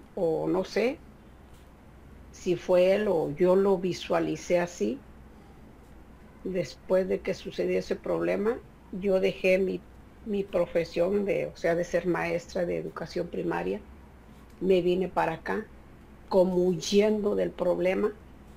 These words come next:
Tardé mucho tiempo sola.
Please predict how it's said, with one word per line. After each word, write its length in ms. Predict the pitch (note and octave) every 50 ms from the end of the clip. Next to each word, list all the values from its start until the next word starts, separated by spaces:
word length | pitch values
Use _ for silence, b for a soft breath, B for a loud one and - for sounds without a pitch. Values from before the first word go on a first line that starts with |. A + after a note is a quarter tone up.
| - - - - - - - - - - - - - - - - - - - - - - - - - - - - - - - - - - - - - - - - - -
Tardé 320 | F#3+ F3+ F3 F3+ F#3 F#3+
mucho 340 | G3 G3 F#3 F3+ - G#3+ G3+
tiempo 380 | - - F#3 F3+ F3+ - F#3+ E3
sola. 440 | - - F3 F3 F3 G3 G#3 B3